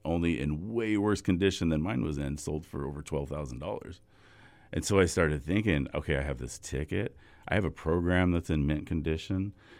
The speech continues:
I have that LeBron picture. All of this stuff, I have it, and I can put it into, like, a collage and a one, one of a kind piece that could probably be worth a lot of money." So basically,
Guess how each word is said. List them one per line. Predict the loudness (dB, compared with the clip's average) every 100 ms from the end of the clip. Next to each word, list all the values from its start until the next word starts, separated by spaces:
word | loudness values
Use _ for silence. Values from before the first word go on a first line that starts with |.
| -6
I | -2
have | 0 0 0
that | -2 -2
LeBron | -4 -4 -2 0 -2
picture. | -2 -4 -4 -8 -10 -12 -20 -6
All | 2 6 6
of | 4
this | 0
stuff, | -2 -4 -2
I | -4 -2
have | 0 2 2
it, | -2 -8 _ _ _ _ _ _ -4
and | -2
I |
can | -2 -2
put | -2 -2
it | 0
into, | -2 0 -2
like, | 0 -2
a | -4
collage | -6 -6 0 2 2
and | 0
a |
one, | 0 2 0 0
one | 0 0
of | 0 -4 -10
a | -6
kind | -4 -2 0 0 -2 -6 -14 -20
piece | -2 0 0 -4
that | -8 -10
could | -4 -4 -4 -14 -20 -20 -20 -20 -20 -20 -14
probably | -2 0 2 4 2
be | 0 -6 0 2
worth | 2 2
a | 0
lot | 0 0
of | 0
money." | 0 0
So | -2
basically, | 0 0 0 2 2 2